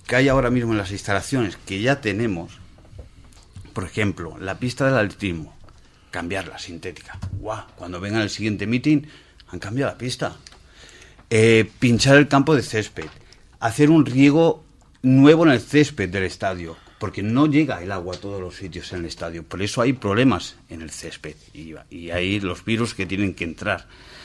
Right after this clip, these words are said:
Campo de Gregal, cuesta muchísimo hacer un campo nuevo de césped Gregal,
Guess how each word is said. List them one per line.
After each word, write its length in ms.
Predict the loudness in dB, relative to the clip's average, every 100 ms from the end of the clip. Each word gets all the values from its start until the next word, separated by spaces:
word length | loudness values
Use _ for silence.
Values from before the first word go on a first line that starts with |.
| -20 -20 -20 _ _ 4
Campo 260 | 4 6
de 100 | 6
Gregal, 420 | 6 6 4 2 -4 -18 -20 -12
cuesta 260 | -6 0
muchísimo 680 | 2 2 2 2 2 0 -4
hacer 220 | -12 -6 -4
un 100 | -2
campo 420 | -2 -4 -4 -4
nuevo 440 | 0 0 0 -2
de 100 | -6
césped 440 | -6 -8 -8 -8 -10
Gregal, 580 | -10 -6 0 2 2 -2